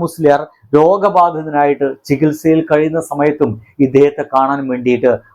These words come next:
അദ്ദേഹം ഇവിടെ വന്നിരുന്നു എന്ന് മനസ്സിലാക്കുക. ലോകത്തെ എല്ലാ തീവ്രവാദ സംഘടനകളും ആ ഒരു യമനിലെ വലിയ നേതാവിനെ, ആ ഒരു സുന്നി നേതാവിനെ എതിർക്കുന്നുണ്ട് എന്നുള്ള കാര്യം കൂടി മനസ്സിലാക്കുക.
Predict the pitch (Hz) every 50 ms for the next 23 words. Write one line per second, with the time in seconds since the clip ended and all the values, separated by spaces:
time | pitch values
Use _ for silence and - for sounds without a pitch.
0 | - 120 117 117 139 131 131 131 131 127 131 123 117 120 123 127 127 135 131 120
1 | 123 120 123 127 127 123 120 113 110 98 92 - - - - - _ - - -
2 | - - _ _ _ _ _ _ _ _ _ _ _ _ - 156 156 165 185 185
3 | 196 214 - 208 214 - 170 165 170 185 196 208 208 - 170 180 185 196 214 214
4 | 190 180 180 180 196 - - 160 165 165 180 175 160 156 151 135 143 143 139 131
5 | 120 _ _ _ _ - 160 165 180 202 208 214 208 196 185 185 196 175 170 160
6 | 160 165 175 180 180 185 185 175 151 151 147 151 160 175 180 180 170 151 143 143
7 | 143 143 139 135 123 110 104 98 - - 131 139 147 147 147 147 143 - - 147
8 | 151 160 165 170 160 156 147 139 135 139 135 139 135 139 131 127 120 - _ _
9 | _ - 135 135 135 135 156 156 156 - - 147 139 139 139 147 139 147 135 123
10 | 123 120 120 117 - 120 117 113 117 113 110 113 104 104 107 98 101 - - 90
11 | 82 - - - _